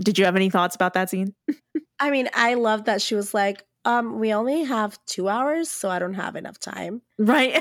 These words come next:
Speaker 1: <laughs>
Speaker 2: to tell
Speaker 1: Right.
Speaker 2: you everything I don't like about you." Um, anyway,
Speaker 1: <laughs>
Speaker 2: my favorite scene is the scene that happens right after where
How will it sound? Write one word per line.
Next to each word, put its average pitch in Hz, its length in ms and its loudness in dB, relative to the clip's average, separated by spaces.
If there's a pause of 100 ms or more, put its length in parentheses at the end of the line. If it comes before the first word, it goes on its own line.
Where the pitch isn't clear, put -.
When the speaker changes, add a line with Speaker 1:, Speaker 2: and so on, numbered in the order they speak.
(180)
Speaker 1:
<laughs> 1077 180 -4
Speaker 2:
to 1077 120 0
tell - 120 2
Speaker 1:
Right. 190 200 4
Speaker 2:
you 220 440 0
everything 175 440 -2
I 165 60 -4
don't 151 160 -4
like - 160 -12
about 165 220 -12
you." 156 100 -10 (500)
Um, 254 480 4 (600)
anyway, 202 440 6 (360)
Speaker 1:
<laughs> - 360 -20
Speaker 2:
my 269 380 4
favorite 190 380 2
scene 156 600 -4 (200)
is 185 440 2 (200)
the 185 100 -4
scene 185 300 -2
that 170 180 0
happens 180 420 -4
right 185 180 0
after 190 320 2
where 170 240 -2